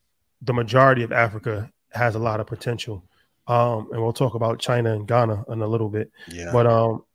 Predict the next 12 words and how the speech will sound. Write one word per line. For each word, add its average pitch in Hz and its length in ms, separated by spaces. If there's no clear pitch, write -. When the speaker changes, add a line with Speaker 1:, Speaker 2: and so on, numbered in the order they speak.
Speaker 1:
a 120 80
lot 143 600
of 131 380
growth 143 460
as 127 160
far 131 420
as 120 220
every 151 280
business 135 480
opportunity 127 500
possible. 120 640
Um, 120 560